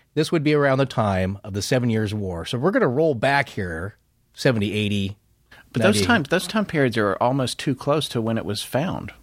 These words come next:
Speaker 2: wouldn't you say?
Speaker 1: That's another, yeah, that's another
Speaker 2: I mean,
Speaker 1: important
Speaker 2: it, it looked, it, it looked like it was much older
Speaker 1: Yes,
Speaker 2: when
Speaker 1: things
Speaker 2: they,
Speaker 1: were
Speaker 2: when they,
Speaker 1: rotten.
Speaker 2: when
Speaker 1: The,
Speaker 2: they
Speaker 1: the, the
Speaker 2: found it.
Speaker 1: logs, the platform logs, they said were rotted.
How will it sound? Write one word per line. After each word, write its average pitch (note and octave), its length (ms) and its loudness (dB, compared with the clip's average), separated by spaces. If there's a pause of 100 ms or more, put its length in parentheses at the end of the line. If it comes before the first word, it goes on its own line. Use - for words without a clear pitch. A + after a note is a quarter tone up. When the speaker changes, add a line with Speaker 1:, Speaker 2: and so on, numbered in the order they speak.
(100)
Speaker 2:
wouldn't A2 200 0
you A2 60 2
say? B2+ 120 -2
Speaker 1:
That's C#3 160 0
another, B2+ 340 2
yeah, A#2+ 300 0
that's A2 220 -2
another A#2 240 2
Speaker 2:
I - 40 2
mean, G2+ 60 -4 (280)
Speaker 1:
important - 20 -2
Speaker 2:
it, C3 160 -6
it C3 160 -6
looked, - 440 -4
it, - 180 -6
it B2 180 -2
looked C#3 240 -2
like B2 180 2
it A2+ 120 2
was G#2+ 140 -4
much A#2+ 300 0
older G#2+ 540 4
Speaker 1:
Yes, B2 160 2
Speaker 2:
when - 80 -2
Speaker 1:
things E3+ 180 0
Speaker 2:
they, F3+ 60 2
Speaker 1:
were D#3 60 2
Speaker 2:
when A#2+ 80 0
they, B2 40 2
Speaker 1:
rotten. A2+ 300 0
Speaker 2:
when D2 180 -16
Speaker 1:
The, B2+ 160 2
Speaker 2:
they G#2 80 -4
Speaker 1:
the, B2 100 0
the - 80 -
Speaker 2:
found A#2+ 40 2 (100)
it. A#2+ 40 2
Speaker 1:
logs, D3 520 0
the B2 80 -2
platform D#3 560 0
logs, A#2 300 2
they A2+ 80 -2
said A2+ 180 -2
were G2+ 120 -4
rotted. F#2 520 0